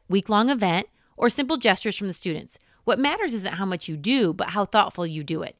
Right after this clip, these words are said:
We are all busy, but Teacher Appreciation Week can be a wonderful week for you, your school, and much easier than you think. There are three simple steps when planning a great Teacher Appreciation Week.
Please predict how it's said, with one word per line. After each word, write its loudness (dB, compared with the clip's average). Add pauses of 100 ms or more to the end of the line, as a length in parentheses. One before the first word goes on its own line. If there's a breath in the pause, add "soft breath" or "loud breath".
(260 soft breath)
We 2
are 4
all 6
busy, 2
but -8
Teacher -4
Appreciation 2
Week 0
can 0
be 2
a 4
wonderful 2
week 0
for -8
you, 2 (220 loud breath)
your 0
school, 2 (180 loud breath)
and 0
much 2
easier 2
than -2
you -4
think. -12 (680 soft breath)
There 4
are 4
three 0
simple -2
steps -4
when -4
planning -2
a -2
great 0
Teacher -6
Appreciation -4
Week. -12